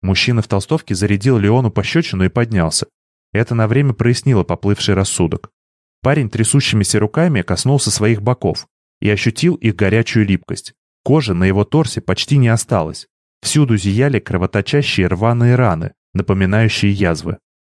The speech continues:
Ему снова захотелось потерять сознание, умереть, раствориться в небытии, лишь бы не чувствовать этой боли,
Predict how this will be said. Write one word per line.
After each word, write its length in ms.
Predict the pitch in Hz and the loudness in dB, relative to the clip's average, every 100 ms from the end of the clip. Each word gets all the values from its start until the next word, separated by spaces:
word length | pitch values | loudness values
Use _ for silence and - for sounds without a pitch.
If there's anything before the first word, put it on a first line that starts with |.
| _ | _
Ему 240 | 98 113 135 | -2 0 0
снова 400 | - 151 135 98 | 0 2 2 2
захотелось 580 | 90 - 107 156 127 | 0 -2 -2 0 0
потерять 400 | - 95 101 110 | -2 -2 0 2
сознание, 640 | 110 113 110 110 85 85 110 _ | 2 0 0 0 0 -2 -6 _
умереть, 560 | 117 127 127 110 76 - _ _ | 2 4 4 2 0 -6 _ _
раствориться 600 | 95 117 - 135 139 - | -2 -2 0 0 0 -2
в 60 | 120 | 0
небытии, 640 | 127 120 131 139 117 82 _ _ _ | 0 0 0 2 2 0 _ _ _
лишь 220 | 101 127 | 0 0
бы 120 | 113 120 | 2 0
не 160 | 127 | 0
чувствовать 480 | - 151 - 85 - - | 2 0 0 -4 -2 -4
этой 240 | 117 123 | 0 0
боли, 420 | 120 117 85 76 | 2 2 2 -2